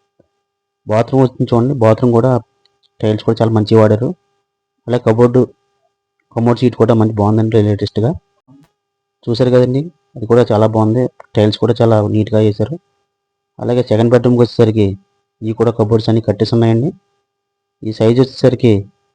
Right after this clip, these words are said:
పదకొండు ఇంటూ పన్నెండు అండి. ఈ కబోర్డ్స్ కలరింగ్ కూడా చాలా బాగుంది.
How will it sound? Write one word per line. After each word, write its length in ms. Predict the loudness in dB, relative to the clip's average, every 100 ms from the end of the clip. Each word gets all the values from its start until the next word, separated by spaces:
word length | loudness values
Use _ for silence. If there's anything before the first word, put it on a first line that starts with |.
| _ _ _ _
పదకొండు 340 | -6 -2 0 2
ఇంటూ 300 | 0 0 -2 -4 -12 _ _ _ _ _ _ _ _ _ _ _ _
పన్నెండు 260 | -4 0 2
అండి. 200 | 2 0 -2 -12 _ _ _ _ -12
ఈ 100 | -2
కబోర్డ్స్ 360 | 0 2 2
కలరింగ్ 380 | 0 2 2 2 2
కూడా 180 | 0
చాలా 200 | 0 0 2
బాగుంది. 360 | 2 2 -2